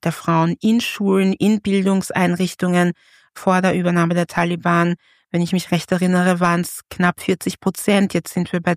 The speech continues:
circa zehn Prozent, also sehr viel weniger. Frauen können sich nicht frei im Land bewegen, et cetera. Und aus österreichischer Sicht ist das natürlich sehr wichtig, weil es geht hier auch um das Wording. Welche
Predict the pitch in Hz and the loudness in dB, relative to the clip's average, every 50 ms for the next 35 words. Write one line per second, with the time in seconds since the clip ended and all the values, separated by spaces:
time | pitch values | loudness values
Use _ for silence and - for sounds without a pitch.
0 | - - - 185 _ 185 175 - - - 202 190 202 _ - 185 - - - 180 | -2 -6 -10 -4 _ -4 -4 -2 0 0 2 0 0 _ -6 -8 -8 -2 0 2
1 | 170 170 165 - 180 170 170 175 165 - - 175 170 - - 185 175 170 175 180 | 2 2 0 0 -2 -2 -2 -2 -4 -2 -2 -2 -2 -2 -2 -4 -4 -2 0 0
2 | 185 196 202 196 196 185 185 180 180 180 180 _ _ _ _ _ _ _ - - | 2 2 2 2 2 2 2 4 4 2 0 _ _ _ _ _ _ _ -20 -8
3 | - - 185 185 180 - - 185 185 - 190 - - 208 214 214 - - - - | -2 0 0 0 0 0 -2 -2 0 -2 -2 -2 0 0 0 0 -2 -14 -20 -6
4 | - - 180 175 175 175 180 180 175 170 170 165 170 170 - _ - 190 175 175 | -2 0 2 2 2 2 2 2 0 2 2 2 0 0 -4 _ -2 -2 0 2
5 | 196 202 202 208 208 208 196 196 190 - _ _ _ _ _ _ _ _ - 185 | 2 2 2 2 2 2 2 2 0 0 _ _ _ _ _ _ _ _ -4 -4
6 | - - - 180 - - - 160 165 160 160 - - - 185 180 170 - - - | -2 -2 -4 -4 -2 -2 -2 0 2 2 0 0 0 0 0 0 0 -2 0 0
7 | 196 190 185 - - _ 156 202 - - - 202 202 196 190 - 196 - 170 190 | 0 0 0 -4 -6 _ -4 -4 -2 -2 0 2 2 2 2 0 0 0 -2 -2
8 | - - - 202 - - 196 - - - 190 - 185 185 190 - - 240 254 247 | -2 -2 -4 -4 -2 -4 -8 -6 -6 -6 -2 -2 -2 -2 -2 -2 0 0 0 0
9 | 226 - - - - 170 170 180 180 170 - - - 190 202 208 _ - 185 170 | 0 -4 -6 -2 0 0 2 2 -2 -4 -4 -4 -2 -2 -2 0 _ -6 -4 0
10 | 185 175 170 175 175 175 180 180 180 - 170 - - - - 196 - - 202 175 | 2 2 4 4 4 4 4 2 2 0 -2 -8 -6 -4 -4 -4 -2 0 0 2
11 | 160 170 180 - - - 196 185 185 175 180 - - 190 180 - - - 190 202 | 2 2 0 -2 -4 -4 -2 -2 0 -2 -2 -2 -2 -4 -4 -4 -4 -2 0 2
12 | 220 - 170 151 147 156 156 156 _ _ _ _ _ _ _ _ - 196 202 196 | 2 0 0 -2 -2 -2 -4 -6 _ _ _ _ _ _ _ _ 0 0 0 0
13 | - - - 208 202 202 202 202 196 | 0 0 0 2 4 4 2 2 0